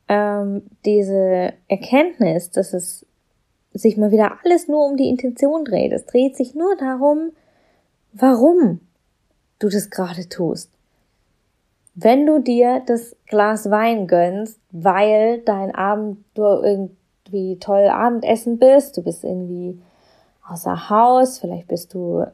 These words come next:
schön verabredet, ähm, und du hast gerade so einen richtigen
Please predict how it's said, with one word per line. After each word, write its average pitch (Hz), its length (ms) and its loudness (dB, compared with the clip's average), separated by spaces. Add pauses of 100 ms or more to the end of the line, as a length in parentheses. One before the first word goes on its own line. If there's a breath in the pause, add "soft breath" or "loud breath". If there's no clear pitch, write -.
(280)
schön 165 360 -2
verabredet, 247 1080 0 (1600)
ähm, 175 640 -10 (160)
und 180 300 -2
du 180 140 -4
hast 170 200 -8
gerade 175 260 -4
so 180 100 -4
einen 175 80 -4
richtigen 208 760 -6